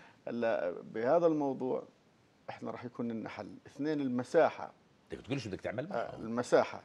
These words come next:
Speaker 1: المساحة اللي الآن موجودة على أرض الواقع هي مساحات كبيرة، يعني بتلقى واحد، مم، والمجموعة اللي بتخصه عامل بسطة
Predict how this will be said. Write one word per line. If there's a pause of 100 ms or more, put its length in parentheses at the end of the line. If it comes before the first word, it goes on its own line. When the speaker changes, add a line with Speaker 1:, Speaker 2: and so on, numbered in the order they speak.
(340)
Speaker 1:
المساحة
اللي
الآن
موجودة
على
أرض
الواقع
هي
مساحات (100)
كبيرة، (440)
يعني
بتلقى
واحد، (320)
مم، (600)
والمجموعة
اللي
بتخصه (520)
عامل
بسطة